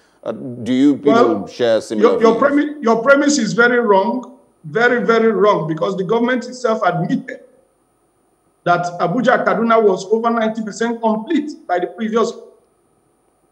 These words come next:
Speaker 2: government. The government itself admitted that. So that's in the public domain.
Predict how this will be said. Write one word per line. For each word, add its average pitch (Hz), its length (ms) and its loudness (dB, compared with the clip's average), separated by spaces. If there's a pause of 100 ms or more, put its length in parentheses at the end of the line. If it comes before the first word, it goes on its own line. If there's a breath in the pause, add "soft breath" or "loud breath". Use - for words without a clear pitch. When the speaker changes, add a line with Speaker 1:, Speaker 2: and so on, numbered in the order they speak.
(1500)
Speaker 2:
government. 233 680 -4
The 156 80 -16
government 220 280 -2
itself 226 240 -4 (140)
admitted 190 380 -4
that. - 460 -8 (240)
So 190 80 -4
that's - 260 -6
in 220 60 -2
the 202 60 -2
public 208 340 0
domain. 185 260 -2